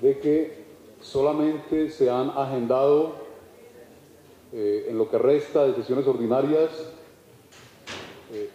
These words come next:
creo que dos sesiones más de la Comisión de Hacienda, con lo cual, eh, se haría imposible discutir los proyectos que tienen que ver con los ingresos del presupuesto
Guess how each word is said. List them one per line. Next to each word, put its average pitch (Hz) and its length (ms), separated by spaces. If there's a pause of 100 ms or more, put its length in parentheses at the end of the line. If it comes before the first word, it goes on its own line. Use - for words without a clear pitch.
(760)
creo 120 160
que 139 80
dos 147 520
sesiones 143 500
más 139 320
de 139 100
la 110 380
Comisión 117 400
de 123 80
Hacienda, 143 460 (1300)
con 113 140
lo 110 140
cual, 139 600 (240)
eh, 113 400 (320)
se - 80
haría 131 680 (360)
imposible 147 800 (760)
discutir 143 760 (1600)
los 117 160
proyectos 127 640 (160)
que 131 80
tienen 131 280
que 127 60
ver 120 160
con 127 200
los 139 200
ingresos 120 420
del 117 120
presupuesto 101 540